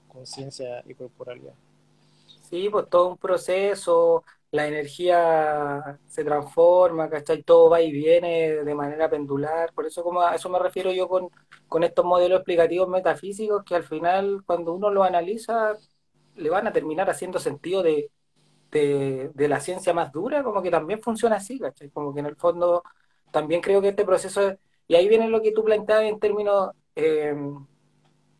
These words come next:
Speaker 2: eh, yo alguna vez, de estudiante joven, caí en el error de creer que, de esta frase que hemos escuchado alguna vez que dice como que todo es político, ¿cachai? Como que en el fondo discutiendo en el campo de la política vamos a resolver todo y vamos a vivir en el mundo que queremos.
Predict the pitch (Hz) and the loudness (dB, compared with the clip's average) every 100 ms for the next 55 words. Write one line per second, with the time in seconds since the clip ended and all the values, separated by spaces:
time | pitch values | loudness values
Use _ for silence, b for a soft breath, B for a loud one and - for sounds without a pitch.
0 | _ _ _ - 151 147 151 - 156 233 | _ _ _ -6 -4 -2 -4 -8 4 6
1 | 226 226 220 220 247 247 208 196 185 196 | 6 6 6 8 6 4 0 -2 2 4
2 | 233 226 208 220 233 226 214 208 214 214 | 4 4 0 2 2 2 2 2 4 2
3 | 202 190 185 208 196 196 185 185 214 - | 0 0 2 2 2 0 6 6 4 0
4 | 196 185 180 175 - 156 185 185 185 196 | 0 2 2 0 -4 -4 -2 0 -2 0
5 | 190 196 190 190 - 165 185 185 175 180 | -2 -4 -2 -4 -4 -2 0 2 2 2
6 | 185 190 190 185 175 160 160 262 254 220 | 2 -4 -4 -2 0 0 2 2 2 0
7 | 180 143 135 143 - - 160 165 165 170 | -2 -4 -10 -12 -10 -2 -2 -2 -2 0
8 | 160 170 160 202 196 190 180 180 202 208 | 0 -2 -2 -4 -4 -4 -4 4 4 4
9 | 202 196 196 208 202 202 185 190 233 233 | 2 -2 0 -2 2 2 4 2 -2 -2
10 | 226 226 220 208 202 190 175 180 180 196 | 0 0 2 2 2 0 -2 -6 -6 -6
11 | - 233 247 247 220 214 208 214 214 208 | 2 6 6 6 6 6 4 2 0 2
12 | 196 202 208 196 190 190 165 135 | 0 0 0 0 0 2 0 -2